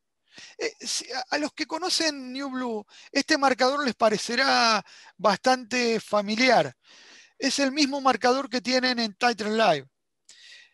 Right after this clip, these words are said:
Una salvedad acá, Ricardo. Eh, esto no es pa-, para la licencia normal de Vividcast, pero para el que tenga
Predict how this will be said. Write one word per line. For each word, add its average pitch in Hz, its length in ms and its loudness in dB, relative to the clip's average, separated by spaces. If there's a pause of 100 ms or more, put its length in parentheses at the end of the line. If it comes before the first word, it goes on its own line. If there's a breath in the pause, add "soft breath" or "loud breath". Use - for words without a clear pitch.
(720 loud breath)
Una 320 260 -2
salvedad 277 440 2
acá, 214 240 4
Ricardo. 185 580 -2 (160)
Eh, 214 380 0
esto 302 320 -2
no 294 160 -2
es 277 80 0 (100)
pa-, - 120 -4 (240)
para 220 360 4
la 214 180 4
licencia 240 520 0
normal 220 480 -2
de 220 100 0
Vividcast, 214 680 -2
pero 226 180 -2
para 233 220 2
el 240 80 0
que 269 140 -4
tenga 339 460 2